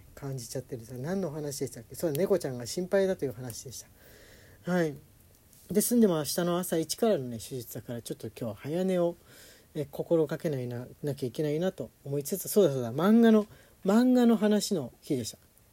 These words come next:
漫画の話の日でした。間で、あの、こう、生活音といいますか、ポコポコとかカタカタとかそういう音が入るかもしれないですけれども、えー、こう、今音楽はね、消してもらってるんですよ。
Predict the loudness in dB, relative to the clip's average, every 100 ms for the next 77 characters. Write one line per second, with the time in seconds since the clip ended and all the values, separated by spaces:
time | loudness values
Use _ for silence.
0 | -6 -2 -2 -4 -6 -8 -10 -10 -12 -14
1 | _ _ _ 0 4 6 6 6 6 6
2 | 4 0 -8 -20 -20 _ -2 4 4 4
3 | 2 2 2 -2 -2 -6 -8 -10 -12 -20
4 | _ -4 0 2 2 2 -4 -8 -8 -4
5 | 0 2 0 -2 -6 -6 -2 -2 -2 -4
6 | -6 -14 _ _ _ 0 2 2 -4 -6
7 | -6 -6 -6 -8 -10 -10 -8 -10 -12 -18
8 | -12 -12 -2 0 2 2 8 8 10 6
9 | 6 6 6 4 4 2 4 2 2 0
10 | 0 -4 -6